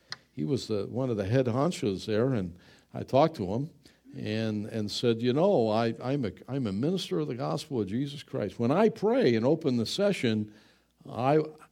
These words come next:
don't even ask me if you're gonna say, 'I can't pray in Jesus' name.' That's the only reason I'm here." And so I'm not gonna say a lot of nice little things and pat you guys on the head.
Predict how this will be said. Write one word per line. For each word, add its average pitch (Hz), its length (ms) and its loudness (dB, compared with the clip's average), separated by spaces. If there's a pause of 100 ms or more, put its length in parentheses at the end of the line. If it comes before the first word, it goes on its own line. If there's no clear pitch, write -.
(280)
don't 156 240 4
even 190 180 4
ask 170 360 4
me 107 200 2
if 107 180 0
you're 117 160 2
gonna 110 280 0
say, 120 220 0
'I 110 100 2
can't 127 320 -2
pray 127 260 0
in 113 60 0
Jesus' 120 380 -2
name.' 143 100 -2
That's 131 240 2
the 143 60 0
only 120 140 2
reason 131 280 0
I'm 165 220 -2
here." 170 360 -4 (1700)
And 120 180 -12
so 127 120 -8
I'm 131 80 -4
not 147 140 0
gonna 147 120 2
say 143 160 0
a 123 60 2
lot 139 200 4
of 127 80 2
nice 131 320 2
little 135 160 4
things 127 440 -2
and 107 140 -4
pat 131 300 0
you 127 100 -2
guys 123 300 0
on 110 120 0
the 101 100 -4
head. 113 460 0